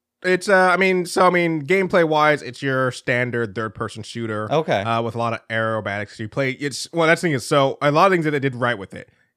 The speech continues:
Speaker 1: It's a one, it's a solo player game by itself, which, once again, just wanna bring this up from, I forget how many years ago.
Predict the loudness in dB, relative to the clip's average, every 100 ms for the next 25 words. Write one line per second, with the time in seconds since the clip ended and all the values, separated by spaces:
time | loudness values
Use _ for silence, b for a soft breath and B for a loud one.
0 | _ _ _ -4 -2 -2 -2 -4 -4 -4
1 | 2 2 2 0 -2 -2 -4 -6 -10 _
2 | _ _ _ _ -6 -6 -6 -8 -8 -6
3 | -8 -6 -6 -4 -6 -8 b _ -10 -6
4 | -4 -6 -10 -12 -8 -6 -6 -6 -6 -6
5 | -8 -8 -8 -10 -12 -14 -10 -8 -6 -4
6 | -6 -4 -6